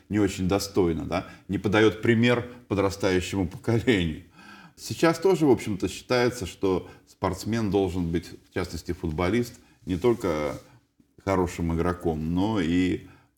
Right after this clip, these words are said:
не прокалываться, скажем так, в повседневной жизни.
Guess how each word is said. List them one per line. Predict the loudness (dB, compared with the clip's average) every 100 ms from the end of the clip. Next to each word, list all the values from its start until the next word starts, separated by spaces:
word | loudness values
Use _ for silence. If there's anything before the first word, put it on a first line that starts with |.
| _ -20 _ -20 -20 -20 -20 -20 _
не | 0 2
прокалываться, | 2 2 4 4 4 2 -4
скажем | -4 -2 0 -2
так, | 0 -2 -4
в | -18 -14
повседневной | -12 -6 -4 -2 -2 -2 -2
жизни. | -2 -2 -4 -4 -6